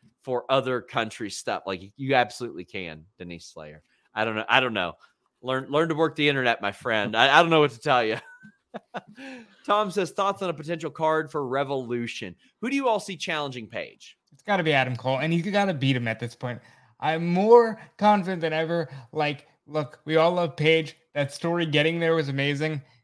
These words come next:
Speaker 2: This ain't it for me. Put the belt on Adam Cole.
Speaker 1: Listen, hear me out. Cole and Page have the match, but Omega shows up.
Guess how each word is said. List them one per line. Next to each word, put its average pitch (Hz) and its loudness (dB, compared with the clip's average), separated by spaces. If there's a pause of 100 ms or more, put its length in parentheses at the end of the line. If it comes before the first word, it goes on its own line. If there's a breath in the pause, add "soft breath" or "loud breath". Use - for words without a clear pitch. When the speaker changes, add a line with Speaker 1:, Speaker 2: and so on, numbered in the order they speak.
(220)
Speaker 2:
This 165 -2
ain't 170 4
it 165 0
for 165 -8
me. 151 -2
Put 147 -12
the 151 -12
belt 139 -2
on 131 -4
Adam 120 -6
Cole. - -20 (140)
Speaker 1:
Listen, 113 -6
hear 127 -6
me 139 -2
out. 143 0 (1400)
Cole 165 2
and 131 -2
Page 147 2
have 147 2
the 120 -2
match, 156 0
but 123 -4
Omega 131 -2
shows 107 -6
up. 92 -6